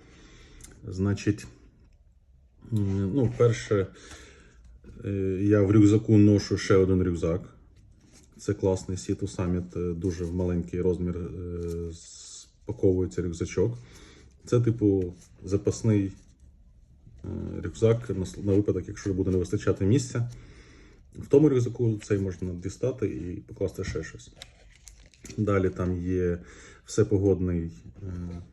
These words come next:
блокнот. Е, ця бумага витримує вологу, тобто, якщо на ній щось написати, то потім воно вологи не боїться. Е,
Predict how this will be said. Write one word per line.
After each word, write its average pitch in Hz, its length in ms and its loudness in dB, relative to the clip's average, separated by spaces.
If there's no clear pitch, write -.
блокнот. 107 560 0
Е, 92 80 -6
ця 113 120 2
бумага 98 360 0
витримує 90 540 -4
вологу, 156 680 4
тобто, 92 180 -12
якщо 104 240 -8
на 95 80 -2
ній 92 160 -4
щось - 220 -14
написати, 120 460 -4
то 90 320 -4
потім 101 260 -2
воно 92 200 -2
вологи 92 300 -2
не 90 80 -4
боїться. 82 420 -6
Е, 95 120 -4